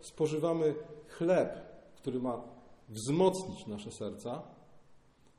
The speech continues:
to dopełnieniem tej symboliki jest wino, które nasze serca rozwesela. W ten sposób wino staje się u stołu pańskiego dopełnieniem.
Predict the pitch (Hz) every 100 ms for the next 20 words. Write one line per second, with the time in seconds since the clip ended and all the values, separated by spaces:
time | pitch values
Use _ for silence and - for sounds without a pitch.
0 | _ 151 123 175 - 185 202 349 247 117
1 | - 110 - 117 107 98 92 - 92 -
2 | - - _ 117 113 - 101 143 139 127
3 | 156 - - - - _ - 127 127 123
4 | - - 117 107 123 123 - - - _
5 | _ 117 120 117 131 160 113 101 - -
6 | - _ _ _ _ _ _ _ _ _
7 | _ _ - - - 214 220 247 202 170
8 | 254 240 226 214 208 208 202 - - -
9 | - 175 - 208 208 185 - 202 180 160
10 | 180 175 175 160 147 101 -